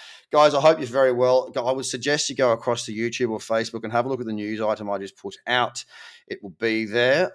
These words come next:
If you like it, subscribe, turn on your notifications, and share it around. Visit tradercobb dot com for all your trading needs, and I will speak to you again very soon. I will be leaving on Thursday for a week away, the boat in tow, having some time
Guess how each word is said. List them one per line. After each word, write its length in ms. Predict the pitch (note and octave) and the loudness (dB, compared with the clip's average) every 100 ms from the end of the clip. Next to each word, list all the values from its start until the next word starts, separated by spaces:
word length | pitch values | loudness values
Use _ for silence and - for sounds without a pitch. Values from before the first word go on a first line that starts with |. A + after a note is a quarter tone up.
| - | -6
If 180 | G#2+ - | -8 -8
you 80 | |
like 320 | G#2 G#2+ A#2 B2 | -2 0 0 0
it, 160 | F#3 | -4
subscribe, 600 | - - - A2 G#2 B2+ | -6 -10 -6 0 2 2
turn 140 | C3 B2 | -2 -4
on 60 | |
your 220 | A2+ A2+ G#2+ - | -2 -4 -6 -8
notifications, 800 | A2 A2+ A2 - - G#2 - A2+ | -4 -4 -6 -12 -8 -6 -6 -10
and 240 | - A2+ A#2+ | -8 -8 -8
share 600 | - - D3 C#3 C#3 C#3 B2 | -10 -10 -8 -6 -6 -8 -8
it 340 | A#2+ - - - | -10 -10 -16 -14
around. 760 | G2+ F2+ F#2+ F2 D2+ C2+ C#2+ - - - - | -12 -12 -12 -12 -14 -18 -20 -20 -20 -12 -4
Visit 180 | B2+ B2+ | -4 2
tradercobb 460 | C#3 C3+ C3+ B2+ | 2 2 0 0
dot 160 | C3 - | 0 0
com 260 | A2 C3 | -2 -2
for 140 | F3 B2 | -4 -4
all 80 | A#2+ | -2
your 100 | B2+ | -4
trading 340 | - A#2 D#3+ | -2 -2 -2
needs, 360 | A#2+ D#2+ A#2+ A#2+ | -6 -8 -10 -8
and 120 | A#2+ | -4
I 120 | B2+ | -4
will 100 | C3 | -4
speak 300 | - G2+ G2+ | -10 -10 -10
to 140 | - B2 | -10 -10
you 40 | |
again 200 | B2 A#2 A#2+ | -6 -6 -6
very 260 | A2+ A#2+ A#2+ | -4 -4 -4
soon. 240 | - C#3 | -4 -4
I 80 | A#2+ | -2
will 180 | A#2 C#3+ | -2 -4
be 80 | C#3+ | -4
leaving 400 | C3+ C#3+ D3+ C#3+ | -4 -4 -4 -6
on 80 | |
Thursday 580 | B2+ - D#3+ D#3+ C3 A2+ | -8 -2 0 0 0 -4
for 200 | G#2+ A2+ | -4 -6
a 80 | A2 | -6
week 320 | G#2+ C3 C#3 | -4 -6 -6
away, 400 | C#3 A#2 A2+ A2 - - _ | -6 -2 -2 -4 -10 -20 _
the 80 | - | -4
boat 240 | G#2+ G2+ | 0 0
in 160 | G2+ F#2+ | -2 -6
tow, 400 | - B2+ A2 G#2 - _ _ | 0 2 2 0 -8 _ _
having 260 | G2 F2+ | -8 -6
some 160 | F#2 F2+ | -8 -12
time 520 | - - G#2 F2 E2 | -14 -10 -8 -8 -10